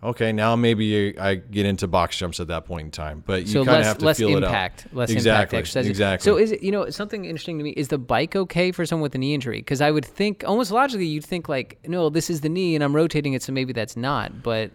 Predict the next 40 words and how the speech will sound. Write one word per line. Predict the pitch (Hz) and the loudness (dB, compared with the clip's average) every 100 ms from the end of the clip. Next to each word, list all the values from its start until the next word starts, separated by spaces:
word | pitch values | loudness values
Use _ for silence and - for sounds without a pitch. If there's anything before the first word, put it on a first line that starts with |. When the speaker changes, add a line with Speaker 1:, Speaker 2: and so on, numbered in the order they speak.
| - - 165 | -18 -20 -4
Speaker 1:
Sure. | - 143 123 | 4 8 8
Again, | 123 131 135 | 6 6 6
it | 120 | 4
depends | 120 139 131 | 4 4 2
upon | 131 123 120 113 107 | 4 6 6 4 4
what | 113 - | 2 2
part | 123 117 | 4 6
of | 107 | 4
the, | 107 131 | 0 -6
you | 120 | -2
know, | 98 87 87 | 0 0 -2
i-, | |
if | 107 101 104 107 | -4 -2 -2 0
it's | 95 104 | -2 0
a, | 98 92 90 90 | 0 0 0 -4
if | 95 | -6
it's | 98 | -4
a | 98 | 0
ligament | 104 113 117 113 | 2 4 4 4
issue | 113 - 120 117 110 101 | 2 2 2 0 -2 -6
and | 107 98 98 95 92 95 | -2 0 0 -2 -4 -4
the | 95 95 92 95 | -2 -2 -4 -6
Speaker 2:
Hmm. | - - | -10 -6
Speaker 1:
push | 131 127 113 | -2 -2 -2
and | 101 | -6
extension | 87 - 113 110 - 120 123 - _ - _ - | -6 -4 -2 -2 -2 -4 -4 -12 _ -20 _ -16
with | 110 107 104 | -2 0 2
the | 113 | 0
bike | 98 104 107 110 - | 2 2 2 -2 -16
hurts | - 113 113 127 | -4 -2 0 0
it, | 127 - | -2 -4
aggravates | - 104 107 104 110 - | -2 0 2 2 2 0
it, | 120 104 | -2 -2
then | 98 | -2
obviously | 95 95 - 101 | 0 -2 -4 -4
we | 95 | -4
wanna | 92 92 92 - | -2 -2 -2 -6
av-, | 92 - | -10 -8
avoid | 92 87 101 104 | -6 0 2 2
it. | 113 | 0